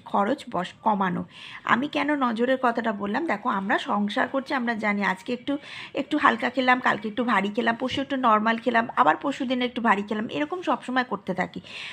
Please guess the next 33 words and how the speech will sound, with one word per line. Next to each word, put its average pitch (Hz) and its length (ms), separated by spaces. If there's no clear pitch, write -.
যদি 233 300
আমরা 320 260
দেখি 233 440
যে, 220 240
উম, 240 140
ধরো, 247 380
পাবদা 233 380
মাছ 233 240
হচ্ছে 277 200
চারশো 240 340
টাকা 208 240
কিলো, 180 340
আমি 262 160
একটা 277 140
এক্সাম্পল 208 480
দিচ্ছি। 156 300
পাবদা 202 380
মাছ, 220 360
পাবদা 196 340
মাছ 240 260
চারশো 202 300
টাকা 180 260
কিলো। - 280
আমি, 233 180
ধরো, 254 220
এক 180 140
কিলো 269 180
পাবদা 208 380
মাছ 285 180
চারশো - 320
টাকা 180 240
দিয়ে 254 160
কিনেছি 156 460